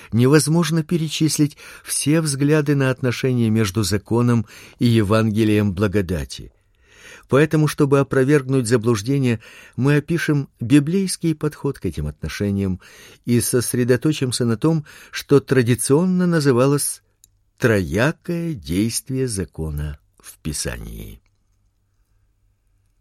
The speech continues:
Со времён протестантской реформации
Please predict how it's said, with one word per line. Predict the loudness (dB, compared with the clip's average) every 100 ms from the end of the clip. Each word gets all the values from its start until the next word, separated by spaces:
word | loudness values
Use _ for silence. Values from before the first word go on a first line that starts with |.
| _ _ _ _ -6
Со | 0 2
времён | 4 4 2 0
протестантской | -2 -2 -2 -2 -4 -4 -4
реформации | -2 -2 -2 -4 -4 -8